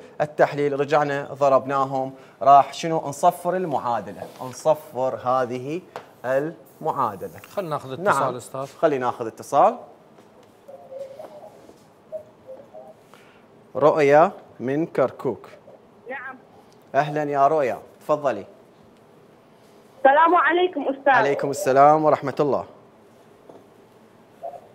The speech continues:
Speaker 1: تفضلي رؤيا.
Speaker 3: آه، آه، أستاذ عندي سؤال بالتعويض،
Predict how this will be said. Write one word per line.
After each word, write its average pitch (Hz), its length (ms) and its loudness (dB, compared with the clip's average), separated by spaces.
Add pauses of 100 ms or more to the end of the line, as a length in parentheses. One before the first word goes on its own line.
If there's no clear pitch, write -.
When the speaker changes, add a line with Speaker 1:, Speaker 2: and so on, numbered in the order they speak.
(640)
Speaker 1:
تفضلي 156 380 2
رؤيا. 131 320 0 (260)
Speaker 3:
آه، - 1400 -10
آه، 269 440 2 (140)
أستاذ 349 420 0
عندي 359 320 0 (100)
سؤال 330 400 0
بالتعويض، 320 800 0